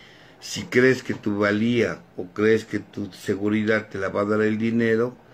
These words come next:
pues eres una persona muy superficial, que vive con miedo. Ujú.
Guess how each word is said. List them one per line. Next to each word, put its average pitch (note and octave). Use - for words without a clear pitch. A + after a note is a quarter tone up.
pues C#3+
eres B2
una A2+
persona G#2+
muy G#2
superficial, G#2+
que G#2+
vive G#2+
con A2
miedo. A#2+
Ujú. F#2